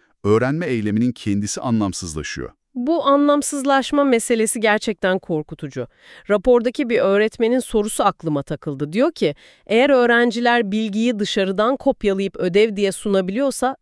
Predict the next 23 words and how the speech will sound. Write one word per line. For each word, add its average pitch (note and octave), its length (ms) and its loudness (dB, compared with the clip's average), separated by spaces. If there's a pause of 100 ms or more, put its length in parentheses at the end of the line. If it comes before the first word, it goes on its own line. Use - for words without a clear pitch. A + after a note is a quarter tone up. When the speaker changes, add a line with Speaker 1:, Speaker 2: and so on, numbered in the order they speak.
(160)
Speaker 2:
öğrenmenin B3 800 2
ne C#4+ 60 4
anlamı E3 440 2
kalır C#3 300 -8
ki?" - 240 -16 (220)
Speaker 1:
Tam B2+ 260 0
da D#2 120 -4
bu. C#2 140 -10 (540)
Yani A2+ 300 0
öğrenme A#2+ 420 0
süreci B2 400 -4
sadece G#2 460 -4
zihinsel G2 560 -2
bir E2+ 100 -2
aktivite F2 460 -8
değil, F2 220 -4 (300)
aynı C3 280 0
zamanda A#2+ 540 0 (200)
bir C#3+ 100 0
karakter A2+ 560 -4
inşasıdır, E2+ 760 -4
çaba G2 280 -4
gerektirir. F#2 640 -6